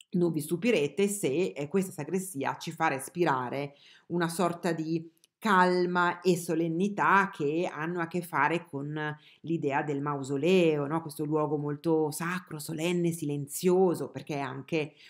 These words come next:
una tomba. E quindi ecco che c'è l'idea della luce, c'è l'idea de-, de-, dell'ombra, c'è l'idea della geometria, della razionalità,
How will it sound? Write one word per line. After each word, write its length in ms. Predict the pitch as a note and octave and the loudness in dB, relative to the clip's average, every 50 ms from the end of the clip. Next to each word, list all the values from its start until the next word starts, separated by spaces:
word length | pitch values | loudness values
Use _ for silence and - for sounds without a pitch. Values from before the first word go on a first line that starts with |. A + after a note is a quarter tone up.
| - _ | -12 _
una 180 | E3 E3 D3 | -6 -6 -4
tomba. 400 | D#3+ - A3+ G#3+ E3+ C#3+ C#3+ D3 | 2 4 4 4 4 2 0 0
E 100 | D#3 E3 | -2 -2
quindi 480 | E3+ A3 A3 G3 F#3+ F#3+ F#3+ B3+ C#4 - - - - - _ | 0 0 2 2 2 2 2 0 -2 -6 -12 -20 -20 -20 _
ecco 440 | _ - D#3+ D3 - - - C#4+ C#4 | _ -6 -6 -6 -6 -4 -4 -4 -4
che 480 | C#4 - E3+ C#3+ E3 G3+ G#3+ G3+ - _ _ _ _ _ | -4 -4 -2 0 0 0 -2 -4 -10 _ _ _ _ _
c'è 160 | - A3 G#3 | -2 0 0
l'idea 240 | F3+ F3+ E3 G3 F3+ | 0 2 2 2 2
della 200 | E3 D3+ D3 D3 | 2 2 0 0
luce, 340 | E3 G#3 C4+ C#4+ - D#4 G3+ | 2 2 2 0 0 -2 -2
c'è 100 | G3 F3+ | -2 -2
l'idea 460 | D#3+ D#3 D3+ D#3 D3+ D3+ D3 C#3+ C#3+ | -2 0 0 0 0 0 -2 -2 -4
de-, 20 | |
de-, 240 | C#3 D3 D3 C#3+ C#3+ | -4 -4 -4 -4 -4
dell'ombra, 540 | - D#3 D#3 D#3+ G3 A#3 C4 C4+ C4+ D4+ D4+ | -4 -2 0 4 4 4 4 2 0 -2 -2
c'è 120 | D4 A#3 | -2 -2
l'idea 200 | F#3 D3+ C#3+ D#3 | -4 -4 -4 -4
della 180 | D3 D3+ D3 C#3 | -4 -4 -4 -6
geometria, 480 | C3+ D3+ D3 D3 C#3+ - - G3+ G#3+ | -6 -6 -8 -8 -8 -4 -2 0 0
della 200 | F3 D3 C#3 C#3 | 0 0 -4 -4
razionalità, 840 | C3+ C#3 D3 - - F3 D#3 D#3+ E3+ F3 E3+ F3 D#3 D#3 F3+ F3+ | -4 -6 -8 -8 -8 -8 -6 -6 -6 -4 0 0 2 2 2 0